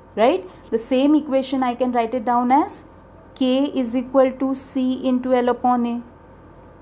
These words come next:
Yes or no? Now, in this particular equation, if L is equal to one centimeter and area of cross section A is equal to one square centimeter.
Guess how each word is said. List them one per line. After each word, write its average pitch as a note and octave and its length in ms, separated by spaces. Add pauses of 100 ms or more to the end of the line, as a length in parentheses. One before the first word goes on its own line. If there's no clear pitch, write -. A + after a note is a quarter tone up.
(500)
Yes G#3+ 200
or B3+ 120
no? C4+ 300 (460)
Now, G#3+ 460 (180)
in B3 160
this D#4+ 200
particular C4 460
equation, F3 600 (380)
if A3+ 400 (360)
L C4+ 280
is D4 260
equal D4 340
to D#4 80
one G#3+ 360
centimeter G3+ 880 (680)
and G3+ 400 (420)
area A#3+ 400
of D#4 200
cross B3 280
section A#3+ 460
A G#3+ 220
is G#3+ 160
equal G3 380
to C4 100
one B3 400
square D4 400
centimeter. F#3+ 640